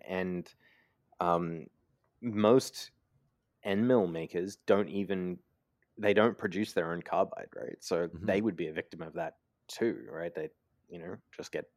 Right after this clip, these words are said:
Speaker 1: a bad batch or something. I'm not a hundred percent sure still what's going on. I changed the process a little bit. So I'm doing a high feed milling operation,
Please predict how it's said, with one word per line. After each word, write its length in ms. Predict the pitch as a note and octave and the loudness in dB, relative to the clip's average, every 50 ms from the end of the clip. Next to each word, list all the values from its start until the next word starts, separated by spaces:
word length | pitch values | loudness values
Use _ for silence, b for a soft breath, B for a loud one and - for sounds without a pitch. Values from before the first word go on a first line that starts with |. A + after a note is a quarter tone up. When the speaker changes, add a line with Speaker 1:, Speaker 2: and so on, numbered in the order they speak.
| _ - | _ -14
Speaker 1:
a 60 | F2 E2+ | -10 -8
bad 280 | E2+ E2 E2 E2 - | -4 -4 -4 -4 -2
batch 220 | - F2+ F2+ - - | -4 -4 -4 -6 -8
or 60 | - | -14
something. 240 | - B1+ D2 - - B B B B B B B B _ - | -14 -14 -14 -14 -16 B B B B B B B B _ 4
I'm 160 | C#3+ E3 F3 | 4 6 8
not 120 | F3 G3 G3 | 10 10 10
a 20 | G3 | 10
hundred 120 | A3 G#3 | 8 4
percent 220 | F#3+ - F#3+ F3 - | 4 2 0 0 0
sure 340 | - - A#2+ B2 C#3 D3+ D#3+ - | 4 6 6 8 6 6 2 -4
still 380 | - - - - A#2 B2 C3+ B2 | -12 -4 4 8 8 8 8 6
what's 180 | B2 A#2+ - | 2 2 2
going 240 | - A#2+ A2+ A2 A2+ | 4 4 4 4 4
on. 220 | A#2 B2+ C3+ - - - _ _ - | 2 2 2 -2 -8 -16 _ _ 0
I 180 | G2+ G#2+ - | 2 2 2
changed 600 | - - - - - G#2+ A2+ B2 C#3 C#3 - - | 2 0 -2 0 0 2 2 2 2 0 0 0
the 80 | - A2+ | 0 -2
process 480 | - - G2+ G2+ G#2 G#2+ B2 A2+ - - | 2 4 4 6 6 6 4 4 2 2
a 40 | |
little 260 | F#2 F#2 F#2+ G2+ A#2 B2+ | 0 2 2 0 2 4
bit. 280 | D3+ D#3 D#3+ - - | 4 4 4 2 0
So 120 | - - G#2+ | 0 2 2
I'm 100 | G#2+ G#2+ | 4 6
doing 200 | A#2+ A#2+ A2+ G#2+ | 6 6 6 4
a 60 | - | 2
high 280 | - - - D#2+ F2 | 0 0 0 0 0
feed 280 | F2 - - G#2 G2 F2 | 0 0 0 -2 -2 -2
milling 420 | E2+ E2 E2+ F2+ F#2+ F#2+ G2 G2+ - - | -2 -2 -2 -2 -2 -2 -4 -6 -4 -4
operation, 720 | G2 - - G2 G2 G2 F#2+ - - G2+ G2+ G#2 G2 | -2 0 2 2 4 2 2 0 -2 -2 -2 -2 -4